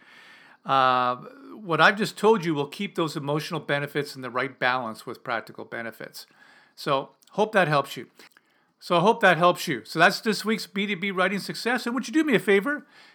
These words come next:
If you have any topic suggestions, please send them my way. I'd love to hear from you. My email address is steve slonwhite at gmail dot com. Easy to remember, steve slonwhite at gmail dot com. Send me your topic,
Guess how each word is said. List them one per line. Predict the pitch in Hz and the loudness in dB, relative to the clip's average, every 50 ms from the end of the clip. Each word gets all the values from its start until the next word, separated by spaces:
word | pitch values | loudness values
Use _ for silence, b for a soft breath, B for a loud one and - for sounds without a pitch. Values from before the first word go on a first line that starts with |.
| b b | b b
If | - | -2
you | 240 240 | 2 4
have | 302 349 359 | 4 4 4
any | 349 311 | 2 -2
topic | 190 - 233 254 262 262 254 - | 0 2 4 4 4 2 -2 -4
suggestions, | - 202 160 156 160 147 143 - - 123 92 - - - b b b b b b | -4 -4 0 2 0 0 0 -2 -6 -8 -8 -10 -16 -20 b b b b b b
please | - - 277 285 269 269 | -6 -2 0 0 0 0
send | - - 202 208 220 233 | -2 0 2 2 2 2
them | 233 233 | 0 2
my | 240 226 226 220 | 2 2 2 2
way. | 208 240 220 196 | 2 0 0 0
I'd | 147 120 - - | 0 0 -2 -2
love | 120 123 139 151 | 0 0 0 2
to | 175 170 | 0 0
hear | 160 160 160 | 2 2 0
from | 151 - 165 160 | 0 -2 -4 -2
you. | 175 233 277 269 _ b b b b b b b b | -2 -4 -4 -8 _ b b b b b b b b
My | 160 151 151 156 202 | 0 0 0 0 -2
email | 175 180 180 185 180 170 170 | -2 -2 0 0 2 2 0
address | 170 147 156 160 165 180 175 - | 0 0 2 2 2 2 0 -2
is | 208 156 139 - - | -8 -8 -6 -6 -6
steve | - - - - 202 185 180 185 202 202 - | -6 -8 -8 -6 -4 -4 -4 -2 -4 -6 -6
slonwhite | - - - 190 175 196 202 190 147 110 95 107 - - _ _ _ _ _ _ _ _ _ - | -8 -10 -8 -6 -4 -4 -2 -2 -4 -6 -6 -8 -10 -18 _ _ _ _ _ _ _ _ _ 0
at | 143 139 143 143 - 226 180 139 | 2 4 4 2 0 -8 -12 -8
gmail | 117 147 185 226 220 180 117 - - - 208 - _ _ _ _ _ _ - 143 | -4 -2 0 0 0 0 -2 -4 -8 -12 -16 -18 _ _ _ _ _ _ -8 0
dot | 139 135 127 127 131 - | 2 2 2 2 0 -2
com. | - - 180 165 120 - - - _ _ _ - | -2 0 0 0 0 -2 -6 -14 _ _ _ -8
Easy | 160 156 147 170 175 | -6 -4 -4 -2 -2
to | 175 | 0
remember, | 175 190 196 196 180 156 156 180 180 185 - - | 2 2 4 4 4 4 2 0 0 -2 -10 -18
steve | - - - 147 151 147 | -16 -10 -6 -6 -4 -4
slonwhite | - - 196 175 156 185 156 147 156 151 | -2 0 0 2 2 2 0 0 0 0
at | 147 139 139 - | -2 -2 -4 -4
gmail | - 160 151 151 143 143 147 147 | -6 -6 -4 -4 -4 -4 -4 -2
dot | 147 139 147 151 147 | 0 0 0 0 -2
com. | 165 147 131 135 151 147 B B B B B B B B B | -2 0 0 0 -2 -4 B B B B B B B B B
Send | - - 190 190 190 | 0 2 2 2 4
me | 185 | 2
your | 170 147 | 0 0
topic, | 147 165 165 175 175 190 180 | 4 6 6 6 6 4 -2